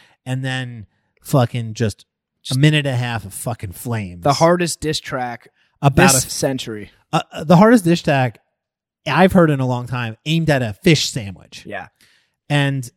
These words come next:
Speaker 1: the, there's a little backstory here
Speaker 2: Mm-hmm.
Speaker 1: in that, so it didn't just come out of nowhere. Pusha T, um, has long been known to me and, like, maybe, like, twelve other people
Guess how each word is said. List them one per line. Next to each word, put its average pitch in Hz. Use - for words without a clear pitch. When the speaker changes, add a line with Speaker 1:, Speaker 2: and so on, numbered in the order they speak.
Speaker 1:
the, 147
there's 156
a 175
little 185
backstory 131
here 98
Speaker 2:
Mm-hmm. 135
Speaker 1:
in 131
that, 123
so 147
it 139
didn't 190
just 196
come 170
out 139
of 117
nowhere. 117
Pusha 214
T, 131
um, 113
has 127
long 170
been 143
known 107
to 139
me 131
and, 104
like, 104
maybe, 117
like, 104
twelve 131
other 104
people 87